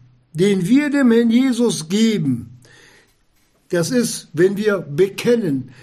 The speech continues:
wenn wir aussprechen, wenn wir seinen Willen tun wollen, ob wir es immer schaffen,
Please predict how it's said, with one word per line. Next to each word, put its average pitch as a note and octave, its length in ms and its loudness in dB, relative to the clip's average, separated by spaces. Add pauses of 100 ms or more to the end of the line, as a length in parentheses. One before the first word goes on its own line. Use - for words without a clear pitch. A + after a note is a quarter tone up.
wenn F3+ 200 2
wir G3 300 -2
aussprechen, D#3+ 960 0
wenn G3 200 0
wir G3+ 180 -2
seinen G3+ 480 -2
Willen A#3+ 380 0
tun A3+ 420 -2
wollen, G#3 520 -2
ob E3 160 -6
wir E3+ 60 -4
es D#3+ 80 -8
immer E3+ 160 -4
schaffen, F3 540 -6